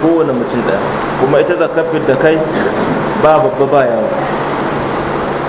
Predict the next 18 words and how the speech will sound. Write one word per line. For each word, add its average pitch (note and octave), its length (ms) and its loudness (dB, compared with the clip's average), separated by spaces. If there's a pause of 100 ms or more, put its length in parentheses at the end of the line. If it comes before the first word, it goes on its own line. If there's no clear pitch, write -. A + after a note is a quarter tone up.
(640)
ba D#3+ 160 6
mace C#3 240 0
ba D3 180 4
namiji, A#2+ 380 -2 (160)
ba D#3+ 160 6
bawa D3+ 400 2
ba C#3 160 2
ɗa, - 120 -8 (180)
kowa E3 280 6
za - 140 0
a D3+ 80 -2
yi - 80 -2
masa, - 240 -4 (3000)
kowa D#3 320 4
za C#3+ 160 2
a A2 40 0
yi G#2+ 80 -2
masa. - 260 -4